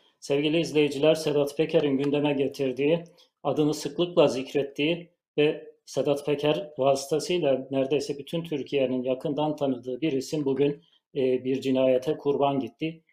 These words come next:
Tam bir mafya cinayeti, çapraz ateş altında kaldı, yedi kurşunla vuruldu. Halil Falyalı'dan bahsediyorum. Halil Falyalı,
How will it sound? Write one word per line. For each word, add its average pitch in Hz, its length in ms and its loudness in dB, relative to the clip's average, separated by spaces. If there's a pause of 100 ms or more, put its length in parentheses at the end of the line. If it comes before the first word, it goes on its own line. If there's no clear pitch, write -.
(160)
Tam 170 220 2
bir 170 120 0
mafya 165 460 2
cinayeti, 127 560 0
çapraz 156 440 2
ateş - 580 -2
altında 131 480 -2
kaldı, 143 320 2
yedi 151 280 -2
kurşunla 151 540 -4
vuruldu. 127 480 -4 (240)
Halil 208 340 0
Falyalı'dan 143 680 2
bahsediyorum. 127 680 -4
Halil 175 260 4
Falyalı, 175 580 0